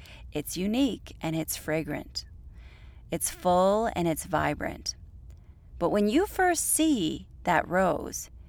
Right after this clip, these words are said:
you might have an expectation that it was always beautiful, it was always fragrant, and it was always full. But it wasn't.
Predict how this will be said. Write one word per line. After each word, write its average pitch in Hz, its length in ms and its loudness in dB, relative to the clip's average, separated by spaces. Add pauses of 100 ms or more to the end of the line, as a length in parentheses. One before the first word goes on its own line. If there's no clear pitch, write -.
(220)
you 226 160 4
might 285 220 8
have 294 280 2
an 254 100 4
expectation 214 840 -2
that 175 120 2
it 185 80 0
was 208 240 -4
always 214 440 2
beautiful, - 600 -10 (440)
it - 40 -2
was 175 140 0
always 226 500 8
fragrant, 151 640 0 (320)
and 175 80 -2
it 156 60 2
was 156 140 -2
always 160 340 0
full. 208 480 -2 (600)
But 151 180 -6
it - 100 -6
wasn't. 170 560 -4